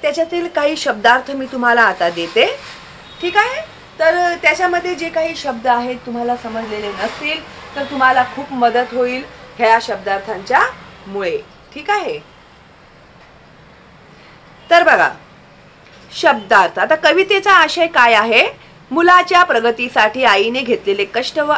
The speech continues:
आईविषयी मुलाच्या मनात असलेली कृतज्ञता यांचे मनोवेधक वर्णन या कवितेत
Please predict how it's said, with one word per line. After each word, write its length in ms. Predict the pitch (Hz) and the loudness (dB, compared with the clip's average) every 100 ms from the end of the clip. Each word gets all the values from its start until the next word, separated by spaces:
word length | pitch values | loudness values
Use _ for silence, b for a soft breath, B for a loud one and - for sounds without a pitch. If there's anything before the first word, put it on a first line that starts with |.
| - | 0
आईविषयी 520 | 220 294 339 330 349 | 0 0 -2 -2 -4
मुलाच्या 440 | 330 233 208 214 226 | -2 0 0 0 -4
मनात 340 | 185 180 208 | -2 -2 -2
असलेली 400 | 180 - 185 196 | -6 -8 -8 -8
कृतज्ञता 720 | 220 165 277 339 254 185 139 - B B B 220 | -8 -8 -6 -4 -8 -4 -6 -6 B B B 0
यांचे 400 | 262 277 269 349 | 0 2 0 0
मनोवेधक 760 | 269 240 320 285 240 233 240 | 2 2 2 0 0 0 -2
वर्णन 440 | 226 208 202 180 160 | -2 -2 0 -2 0
या 160 | 214 | 0
कवितेत 460 | 269 214 208 202 | 0 -4 -4 -6